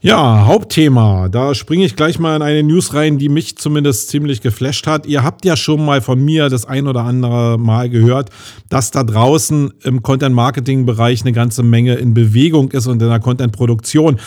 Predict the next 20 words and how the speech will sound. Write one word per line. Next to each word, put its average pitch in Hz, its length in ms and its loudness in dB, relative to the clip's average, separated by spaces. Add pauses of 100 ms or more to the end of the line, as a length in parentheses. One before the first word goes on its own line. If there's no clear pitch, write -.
(120)
Und 143 180 0
ich 131 120 0
muss 165 180 2
sagen, 156 340 2
wenn 165 140 2
ihr 202 220 -2
euch 185 180 0
da 147 140 -2
draußen 131 500 0
mit 156 300 0 (400)
Content-Marketing 143 760 2
beschäftigt, 120 680 -2 (260)
dann 120 320 6
müsst 175 320 0
ihr 160 280 0 (340)
die 139 240 -6
Informationen 135 880 0
einfach 127 320 -4
wirklich 123 260 -6
verarbeiten. 143 680 0